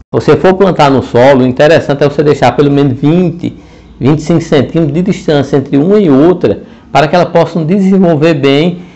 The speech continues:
e com o passar do, do tempo elas vão fechando esse espaço entre elas. Quer dizer, você não deve plantar muito perto, senão vai,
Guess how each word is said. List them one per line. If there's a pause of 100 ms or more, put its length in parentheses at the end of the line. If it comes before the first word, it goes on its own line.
(200)
e
com
o
passar
do,
do
tempo
elas
vão (520)
fechando
esse
espaço
entre
elas. (380)
Quer
dizer,
você
não
deve
plantar
muito
perto,
senão
vai,